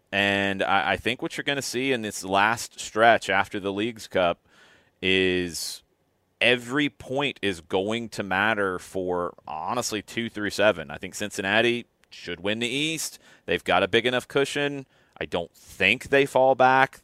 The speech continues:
I don't know if they keep the exact same pace as they've had, but I think they've got a big enough cushion to end up winning the conference. New England might be sep-, separating themselves into that second spot. They might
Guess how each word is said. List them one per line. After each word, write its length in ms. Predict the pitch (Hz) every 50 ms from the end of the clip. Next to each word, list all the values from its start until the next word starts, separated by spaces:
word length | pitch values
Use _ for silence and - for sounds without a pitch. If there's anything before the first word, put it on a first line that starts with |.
| _ _ _ _ _ _ _ -
I 100 | - -
don't 220 | 85 110 110 117 101
know 100 | 107 98
if 80 | -
they 100 | - 87
keep 240 | - - 110 101 -
the 140 | - 90 85
exact 480 | 76 73 82 - - 107 107 - -
same 280 | - - 202 202 208 214
pace 400 | - 220 233 262 294 - - -
as 160 | 254 240 247
they've 140 | 254 247 240
had, 340 | - 247 262 277 302 311 - _ _ _ _ _ _ _ _ _ _ _ -
but 240 | - 139 131 120 - -
I 100 | 113 113
think 160 | 107 120 104
they've 160 | 107 110 95
got 160 | 98 107 104
a 60 | 98 90
big 200 | 90 101 98 90
enough 300 | 98 95 95 87 - -
cushion 600 | - 95 90 - - 90 87 87 85 82 73 -
to 260 | - - 92 90 87 78
end 200 | 87 92 92 87
up 160 | 85 85 -
winning 240 | 90 90 85 85 82
the 100 | 78 80
conference. 600 | - 87 87 101 110 - 90 80 76 - - - _ _ _ _ _ _ _ _ _ _ _ _
New 260 | - 101 113 120 120 123
England 420 | 135 160 185 196 214 220 202 175
might 520 | 151 135 139 143 147 165 190 170 - 131
be 180 | 131 170 180 180
sep-, 360 | - - 180 175 - - - - -
separating 640 | - - - 156 160 - - 156 151 151 147 147
themselves 460 | 139 143 147 - - 143 143 139 135
into 160 | 143 139 135 127
that 180 | 131 - -
second 280 | - 147 135 - 127 -
spot. 380 | - - 123 127 160 196 202 _ _ _ _ _ _ _ _ _ _ -
They 120 | - 107 110
might 400 | 113 110 107 117 127 156 -